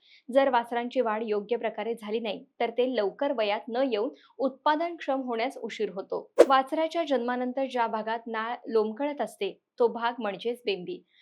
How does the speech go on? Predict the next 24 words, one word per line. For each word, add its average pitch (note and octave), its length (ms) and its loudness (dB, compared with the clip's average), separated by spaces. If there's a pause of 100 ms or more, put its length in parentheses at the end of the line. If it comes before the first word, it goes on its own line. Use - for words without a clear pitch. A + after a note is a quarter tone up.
(220)
काही C#4+ 240 0
वेळेस C#4+ 340 2
नाळ A#3+ 240 0 (100)
लांब A#3+ 340 0
झाल्यास G3 440 -4 (360)
तिच्यावर D4+ 400 0
पाय A#3 300 0
पडून A#3+ 340 2
ती C#4+ 120 -4
तुटण्याची B3+ 500 -2
देखील A#3+ 320 -2
शक्यता G#3 420 -2
असते. F#3 380 -4 (140)
यामुळे A3+ 340 0
संसर्ग A3+ 500 -2
होऊ A#3 260 -2
शकतो F#3+ 420 -8 (220)
आणि C#4+ 240 0
सूज C4 400 -4
येऊ G#3 180 0
शकते, F3+ 380 -8 (280)
परिणामी C4 500 2
पू B3+ 260 -4
येतो. G3+ 380 -4